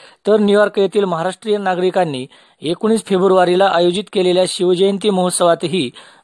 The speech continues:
मंजुळे सहभागी होणार आहेत. तसेच तेवीस व चोवीस फेब्रुवारीला न्यूयॉर्क येथे पहिल्या दलित फिल्म फेस्टिवलचे आयोजन करण्यात आले असून त्यासाठी मंजुळे यांना विशेष निमंत्रित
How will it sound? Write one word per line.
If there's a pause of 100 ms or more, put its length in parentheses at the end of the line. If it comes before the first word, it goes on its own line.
मंजुळे
सहभागी
होणार
आहेत. (580)
तसेच (100)
तेवीस
व
चोवीस
फेब्रुवारीला
न्यूयॉर्क
येथे
पहिल्या
दलित (100)
फिल्म
फेस्टिवलचे (360)
आयोजन
करण्यात
आले
असून (360)
त्यासाठी
मंजुळे
यांना
विशेष
निमंत्रित